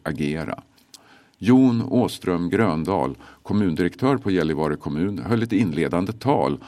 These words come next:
innan Attilas föreläsning. Det viktigaste jag tar med mig är allas ansvar, att vi faktiskt kan påverka och att vi behöver agera när vi möter den destruktiva machokulturen i vår vardag.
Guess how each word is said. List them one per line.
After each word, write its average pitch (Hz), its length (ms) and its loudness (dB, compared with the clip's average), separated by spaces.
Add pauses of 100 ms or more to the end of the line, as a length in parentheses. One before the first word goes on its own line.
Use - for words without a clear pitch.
(180)
innan 71 460 -2
Attilas 73 480 -6
föreläsning. 60 920 -8 (840)
Det 98 80 2
viktigaste 101 580 2
jag 117 260 4
tar 127 100 0
med 80 240 0
mig 78 140 -2
är 78 200 -2
allas 67 380 0
ansvar, 110 720 -4 (260)
att - 200 -4
vi 120 120 2
faktiskt - 440 -4
kan 85 160 -4
påverka 110 880 0
och - 280 -4
att 92 120 0
vi 98 60 2
behöver 95 320 2
agera 95 540 2
när 80 140 0
vi 80 120 -2
möter 78 360 -2
den 76 180 -2
destruktiva 78 680 -6
machokulturen 82 1000 -4
i 71 40 -6
vår 69 180 -6
vardag. 65 500 -6